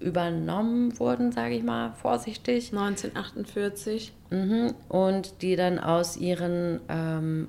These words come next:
Speaker 1: Wohnorten vertrieben wurden.
Speaker 2: Genau. Das kann neunzehnhundertachtundvierzig gewesen sein, es kann auch neunzehnhundertsiebenundsechzig gewesen sein. Es gab zwei, ähm, oder es gab mehrere Kriege, aber, äh,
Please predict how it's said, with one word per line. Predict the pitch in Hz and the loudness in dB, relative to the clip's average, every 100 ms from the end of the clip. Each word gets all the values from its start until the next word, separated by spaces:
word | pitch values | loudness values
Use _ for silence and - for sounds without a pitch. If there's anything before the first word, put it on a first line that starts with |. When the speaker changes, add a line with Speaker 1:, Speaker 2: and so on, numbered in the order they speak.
| - | -4
Speaker 1:
Wohnorten | 156 170 160 165 165 165 | -2 0 0 -2 -4 -6
vertrieben | 160 160 - 175 156 | -6 -8 -6 -2 -2
wurden. | 143 139 139 147 - | -4 -6 -6 -8 -10
Speaker 2:
Genau. | - 185 165 - - - | -8 -4 -4 -8 -16 -6
Das | 202 - | -6 0
kann | 233 233 | 4 8
neunzehnhundertachtundvierzig | 240 240 247 233 220 208 - 208 233 240 - | 8 6 4 2 2 -2 -4 0 0 0 2
gewesen | 240 233 226 | 2 4 4
sein, | 226 | 2
es | 220 220 | 0 0
kann | 220 220 | -2 2
auch | 208 214 208 208 | 4 4 4 0
neunzehnhundertsiebenundsechzig | 202 202 - 202 202 208 208 202 202 190 196 202 - 196 | -2 0 -2 -2 -2 -2 -2 -4 -4 0 0 -2 -6 -12
gewesen | 185 185 185 185 | -6 -4 -4 -2
sein. | 190 185 | -2 -2
Es | 185 - | -4 -2
gab | 185 - - - - - - - - | -2 -2 -12 -16 -16 -16 -16 -18 -16
zwei, | - - 202 202 208 202 - | -10 0 4 6 6 2 2
ähm, | 185 180 180 180 175 175 175 175 175 - - - - - - - - | 2 2 2 0 0 0 -2 -6 -10 -18 -20 -20 -20 -20 -20 -20 -12
oder | - 170 | -6 -4
es | - | 0
gab | 196 208 | 0 4
mehrere | 220 214 196 180 | 6 6 4 0
Kriege, | - 262 269 | 2 4 8
aber, | 240 208 202 196 196 - - - - | 8 6 6 4 2 -10 -20 -20 -4
äh, | 202 196 | 0 0